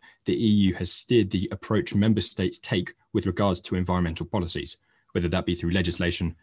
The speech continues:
enforcement and funding. However, the policies adopted have often been overtly centralised and impeded innovation and private actors. Take, for example, the common fisheries policy, which employs a quota system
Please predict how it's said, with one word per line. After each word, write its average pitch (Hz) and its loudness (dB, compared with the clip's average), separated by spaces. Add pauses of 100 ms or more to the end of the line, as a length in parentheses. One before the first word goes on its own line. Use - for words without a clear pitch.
enforcement 95 0
and 87 -8
funding. 85 -2 (1400)
However, 135 4
the 120 2
policies 151 4
adopted 110 0
have 104 -6
often 123 -2
been 101 2
overtly 104 0
centralised 90 -4 (100)
and 101 -2
impeded 113 0
innovation 98 0
and 92 -6
private 98 -4
actors. - -6 (380)
Take, 120 2
for - 2
example, 107 2
the 95 2
common 104 0
fisheries 90 0
policy, 85 -4 (140)
which 101 -2
employs 98 2
a - -10
quota - 4
system 85 -6